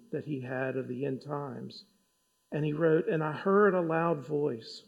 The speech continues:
from the throne saying, 'Behold, the dwelling place of God is with man. He will dwell with them, and they will be His people, and God Himself will be with them as their God.'"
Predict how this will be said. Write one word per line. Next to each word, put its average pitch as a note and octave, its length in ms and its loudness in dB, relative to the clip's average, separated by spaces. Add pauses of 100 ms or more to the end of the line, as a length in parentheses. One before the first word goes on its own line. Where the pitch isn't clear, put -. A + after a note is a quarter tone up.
from D3+ 160 0
the D3+ 100 0
throne D#3 400 2
saying, C3+ 380 0
'Behold, C#3+ 720 0 (680)
the D#3+ 80 -2
dwelling F#3 480 4
place G3 400 2
of D3 160 -6
God D#3+ 340 2
is C3+ 220 0
with D#3 320 -4
man. C#3+ 480 -8 (1120)
He G3 120 4
will G3 140 4
dwell E3 520 0
with D#3 240 -4
them, A#2+ 400 -8 (140)
and C#3+ 180 -4
they E3 140 4
will F#3+ 160 6
be F#3+ 180 0
His E3 220 -2
people, F#3 500 -2
and D3+ 240 -4
God D#3+ 380 0
Himself E3+ 720 -2
will D#3 160 -6
be D#3+ 260 0
with D3+ 200 -6
them C3 380 -4
as C3+ 220 -6
their C3+ 240 -2
God.'" B2 460 -10